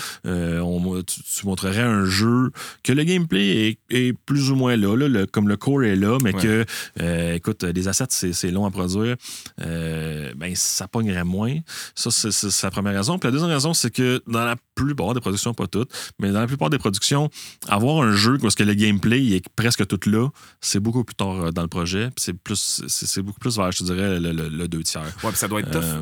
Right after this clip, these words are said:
Speaker 2: communiquer ça à ses fans aussi, là.
Speaker 1: Oui.
Speaker 2: Comme mo-, moi aussi, là, tu sais, ju-, ju-, juste là, euh, dans les, euh, quoi, quinze minutes qu'on vient de parler, euh, j-, j'apprends des choses là-dessus, tu sais.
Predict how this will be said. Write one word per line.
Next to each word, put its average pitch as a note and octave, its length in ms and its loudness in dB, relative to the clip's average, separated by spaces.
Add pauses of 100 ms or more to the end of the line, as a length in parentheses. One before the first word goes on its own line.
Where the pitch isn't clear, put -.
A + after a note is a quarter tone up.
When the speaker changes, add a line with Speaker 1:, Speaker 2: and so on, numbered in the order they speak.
(140)
Speaker 2:
communiquer G2+ 420 -2
ça A#2 180 0
à G#2+ 40 -6
ses F#2 160 -4
fans G#2+ 360 -6
aussi, F#2 240 -2
là. F#2 100 -2
Speaker 1:
Oui. G2 260 2
Speaker 2:
Comme G#2+ 180 -2
mo-, G2 300 -6 (160)
moi G#2 160 -4
aussi, G#2 260 -2
là, A#2 140 -2
tu - 60 -4
sais, G#2+ 100 -2
ju-, F#2+ 240 -4
ju-, F#2 160 -6
juste G2+ 280 0
là, G#2+ 80 0
euh, G2 320 0
dans F#2+ 180 0
les, F#2+ 220 0
euh, F#2 180 -4
quoi, G#2 160 -4
quinze G#2+ 180 -4
minutes G#2+ 220 -2
qu'on G#2 100 -4
vient G2 100 -4
de F#2+ 60 -8
parler, G2+ 280 0
euh, G2+ 180 2
j-, F#2+ 280 -2
j'apprends F#2+ 300 0
des F#2+ 100 0
choses G2+ 200 -2
là-dessus, F#2 360 -2
tu - 60 -8
sais. A2 100 -8